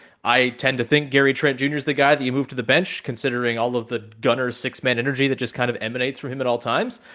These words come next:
Um, but it's certainly gonna be a question I think the Raptors have to confront, and I would go with Precious Achiuwa as my starting center on day one next season, but I also wanna see more of that small ball lineup, which I would assume is gonna close games,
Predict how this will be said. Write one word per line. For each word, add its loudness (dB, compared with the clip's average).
Um, 2
but 4
it's -8
certainly -4
gonna -4
be -2
a -6
question -4
I -4
think -14
the -8
Raptors -4
have -6
to -10
confront, 2
and -4
I 6
would -4
go 0
with -4
Precious -4
Achiuwa -4
as -6
my -6
starting -8
center -8
on -8
day -6
one -2
next -8
season, -8
but 2
I 6
also 4
wanna 6
see 0
more 6
of 6
that 6
small 2
ball 4
lineup, 2
which 0
I 2
would -4
assume -4
is -4
gonna 0
close 4
games, -2